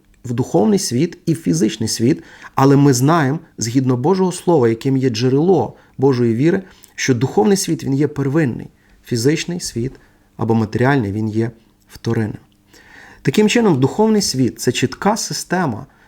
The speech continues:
законів і принципів, по яких він функціонує. Так само, як фізичний світ має свої закони і принципи. Константи, закони гравітації, від центрового тяжіння і інші, інші константи. Таким чином,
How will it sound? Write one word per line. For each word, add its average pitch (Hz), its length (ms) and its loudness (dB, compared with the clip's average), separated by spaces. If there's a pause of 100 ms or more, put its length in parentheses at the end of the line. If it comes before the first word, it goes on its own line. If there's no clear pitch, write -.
(100)
законів 135 680 0
і 107 80 -10
принципів, 170 600 -2
по 113 140 -4
яких 127 300 -2
він 156 80 0
функціонує. 180 680 0 (480)
Так - 180 0
само, 139 500 2 (200)
як 120 160 -2
фізичний 151 500 -2
світ 135 300 -2
має 123 260 0
свої 143 320 0
закони 131 420 0
і 120 40 2
принципи. 131 500 -2 (360)
Константи, 135 680 0 (300)
закони 147 340 2
гравітації, 135 720 0
від 127 140 -4
центрового 143 520 2
тяжіння 143 460 0
і 139 180 -2
інші, 196 260 0
інші 165 260 -2
константи. - 580 -8 (640)
Таким 185 260 0
чином, 196 380 -2